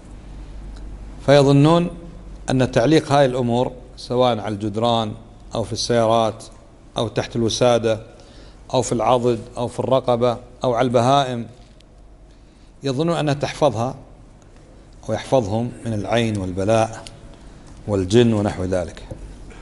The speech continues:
وهذا لا شك ولا ريب أنه من الشرك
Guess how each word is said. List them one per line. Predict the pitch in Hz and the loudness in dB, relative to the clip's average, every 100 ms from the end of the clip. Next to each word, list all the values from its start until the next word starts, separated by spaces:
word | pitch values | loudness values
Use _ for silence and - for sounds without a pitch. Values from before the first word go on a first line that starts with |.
| - - - - - - - - - - | -16 -16 -16 -18 -18 -18 -18 -18 -18 -2
وهذا | 110 123 110 | 4 6 6
لا | 107 | 4
شك | 113 - 104 | 2 0 -2
ولا | 107 101 | 0 2
ريب | 104 135 131 - - | 2 2 0 -8 -6
أنه | 117 110 107 | -2 0 0
من | 110 | 0
الشرك | 101 - 160 | 0 2 2